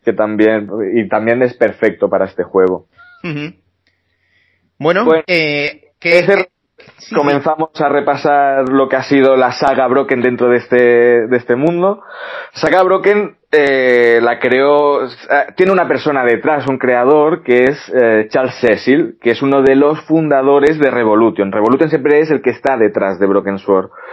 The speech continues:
Speaker 1: Entonces, en mil novecientos noventa y seis, cuando ya acaba esta era de Sierra contra LucasArts, LucasArts sigue,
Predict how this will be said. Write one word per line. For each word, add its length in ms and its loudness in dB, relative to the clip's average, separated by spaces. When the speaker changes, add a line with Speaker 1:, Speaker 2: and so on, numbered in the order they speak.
Speaker 1:
Entonces, 720 0
en 160 2
mil 100 2
novecientos 360 0
noventa 340 -2
y 60 0
seis, 380 -2
cuando 280 -2
ya 120 4
acaba 360 0
esta 360 -2
era 320 4
de 120 2
Sierra 800 2
contra 760 0
LucasArts, 560 0
LucasArts 400 -2
sigue, 640 4